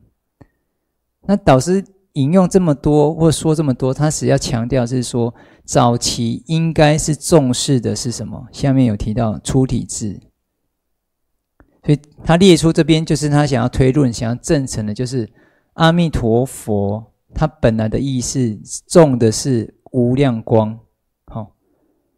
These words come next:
所以无量光是无量佛的主要意义啊。起初是重于光明，如果照我们刚刚说的往生净土论，它是重视的是佛的身光，还有智慧之光。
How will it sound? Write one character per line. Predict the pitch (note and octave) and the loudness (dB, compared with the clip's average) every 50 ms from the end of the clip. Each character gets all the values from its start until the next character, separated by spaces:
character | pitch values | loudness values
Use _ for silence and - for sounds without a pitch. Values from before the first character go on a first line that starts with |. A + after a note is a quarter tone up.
| _ _ | _ _
所 | - - C#3 C3 | -4 0 0 0
以 | A#2+ G#2+ - - _ - | 0 0 -4 -8 _ -2
无 | - C3 C3+ | 2 2 6
量 | D#3 F3+ E3+ D#3 C#3+ | 6 6 6 6 4
光 | - C#3+ C#3 C3+ C3+ C3 - - - - - | 4 4 4 4 4 0 -4 -10 -18 -20 -16
是 | - - D3+ C#3+ B2 | -8 -4 -2 -2 0
无 | A#2+ A#2+ | 0 0
量 | B2+ C#3+ C#3 B2+ | 0 2 0 0
佛 | A#2 - A2 G#2 | 0 -2 -4 -4
的 | G#2 | -4
主 | - - A2 G#2 | -4 -4 -4 -2
要 | A2+ A2+ A2 | 0 0 0
意 | A2+ | -2
义 | A2 G#2+ G#2+ G#2+ G#2 G2+ - _ | -4 -4 -4 -6 -8 -8 -10 _
啊。 | - G2 G#2 | -16 -16 -12
起 | - - - C#3 C3 C3 A#2+ | -8 -6 -2 0 0 0 0
初 | - D#3 D#3+ D#3+ | 2 2 2 2
是 | D3 E3 D#3 | 2 0 0
重 | - - E3+ D#3 C#3+ B2+ | 2 2 2 2 2 2
于 | A#2 A#2 A#2 A#2 - _ _ - - _ _ _ _ _ _ _ _ _ - | 0 0 -2 -2 -6 _ _ -20 -20 _ _ _ _ _ _ _ _ _ 0
光 | - D#3 D3+ D3 D3+ | 4 6 6 6 4
明， | D3+ C3 A2 G2+ G2+ - | 0 -2 -2 -4 -4 -2
如 | C#3+ D#3 | 2 4
果 | F3 E3 | 4 4
照 | - - F#3+ F3+ E3+ D3+ | 4 6 6 6 6 6
我 | C#3 B2 | 4 2
们 | A#2 A#2+ B2 | 2 0 -2
刚 | - D3 C#3+ C#3+ | 0 0 0 0
刚 | C#3+ | 0
说 | C#3 - D3 C3+ | -2 -2 -2 0
的 | C3 B2+ - | 0 0 0
往 | A2+ A#2 A2+ A2+ | -2 -2 -4 -2
生 | G#2+ C3+ C3+ | 0 -2 -2
净 | C3 - D#3 C3+ B2 | 0 -2 -4 -4 -2
土 | - A#2+ A2 | -4 -4 -2
论， | A2 C3 A#2+ G#2+ G#2 - - - - - - _ - | 0 0 0 0 -2 -8 -20 -20 -20 -20 -20 _ -6
它 | - C#3 C#3+ | -2 0 0
是 | D3 D3+ D#3+ | 2 0 -2
重 | - - - D#3+ C#3+ C3 B2 | -2 2 2 4 4 4 0
视 | - - D3 | -2 0 0
的 | B2+ A#2 | 0 0
是 | A2+ - C#3 C3 A2+ G2+ - _ _ _ _ _ _ _ _ - | 0 -2 -2 -2 -2 -2 -6 _ _ _ _ _ _ _ _ -20
佛 | - - - - C3 B2 B2 B2+ C3+ | -20 -10 0 4 6 6 6 6 4
的 | - C#3 B2+ | 2 2 0
身 | - - - C#3+ C#3 C#3 C3+ | 0 0 -2 -2 -2 -2 -2
光， | - C3+ B2+ B2+ B2 B2 C3 C3 - _ _ _ | 2 4 4 4 2 -2 -6 -12 -20 _ _ _
还 | - - - B2+ | -18 -8 -4 -2
有 | C3 B2+ A2+ - | 0 0 0 -2
智 | B2+ - - - C3+ B2+ | -6 -8 -2 0 0 2
慧 | A#2 B2+ B2 | 2 0 -2
之 | - - A#2 A2 | -4 -6 -8 -6
光。 | - A2 G#2 G2+ G2+ | -4 -4 -4 -4 -6